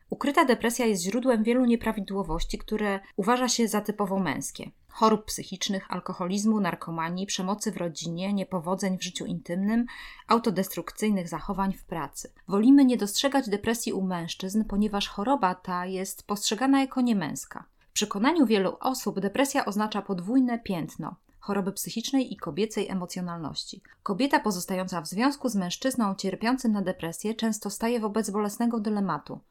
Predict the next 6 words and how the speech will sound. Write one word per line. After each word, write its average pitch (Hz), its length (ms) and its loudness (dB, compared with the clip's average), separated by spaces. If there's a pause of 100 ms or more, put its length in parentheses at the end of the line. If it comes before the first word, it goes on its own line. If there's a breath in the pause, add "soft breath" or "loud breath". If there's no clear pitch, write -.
(140 soft breath)
Może 190 280 2
albo 220 280 2
stawić 185 520 -4
czoło 190 480 0
problemowi 180 680 -2
partnera, 165 720 -8